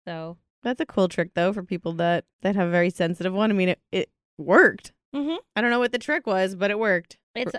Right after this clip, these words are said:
Speaker 1: I think it's, um, like, acupuncture, a version of acupuncture.
Speaker 2: Whoa. Remember, fist, chin, pinch.
Speaker 1: Yeah.
Speaker 2: All right. The next thing I learned in TikTok school, how long do you think it takes for a man to recover, to go again, to have sex again? Like, wha-, after you have sex?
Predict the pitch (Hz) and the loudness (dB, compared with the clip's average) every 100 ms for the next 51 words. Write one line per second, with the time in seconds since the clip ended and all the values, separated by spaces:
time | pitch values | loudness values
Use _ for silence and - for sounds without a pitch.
0 | 359 233 254 277 - 277 262 214 208 220 | -6 -4 -2 -4 0 0 0 -2 -4 -6
1 | 214 190 180 202 - 175 170 170 170 180 | -6 -6 -6 -10 -10 -12 -10 -10 -10 -10
2 | 175 170 165 160 156 - 160 165 - 170 | -10 -10 -12 -14 -16 -18 -20 -6 2 4
3 | 165 160 156 165 175 196 180 165 - - | 6 4 0 -2 2 2 2 -4 -4 0
4 | 220 247 - - - 233 202 190 196 196 | 0 0 -8 -18 -2 4 6 6 2 -2
5 | _ - 202 151 160 - _ _ 208 151 | _ 4 4 4 -2 -12 _ _ -10 -10
6 | 175 _ _ - 214 160 - _ 226 247 | -10 _ _ 2 6 6 2 _ 0 0
7 | 339 - 233 185 180 170 165 160 - 156 | 0 0 0 2 2 0 -4 -6 -4 -4
8 | - - 160 165 _ _ - 254 285 254 | -4 -2 -2 -2 _ _ -2 0 2 0
9 | 240 214 196 - 175 170 - _ _ - | 0 -2 -4 -4 -4 -4 -10 _ _ -2
10 | 190 175 175 175 175 170 170 170 _ _ | 2 2 2 2 2 2 0 -4 _ _
11 | - 196 170 - 180 160 156 151 - _ | -4 -2 -2 0 0 0 -2 -4 -10 _
12 | _ - 214 180 170 165 151 160 170 185 | _ -2 4 6 4 2 -2 -4 -4 -2
13 | 165 156 156 - 110 95 180 165 175 165 | -2 -2 -6 -6 -6 -6 -4 -4 -2 0
14 | 180 - 170 156 - - - | 0 0 -2 -4 -6 -10 -10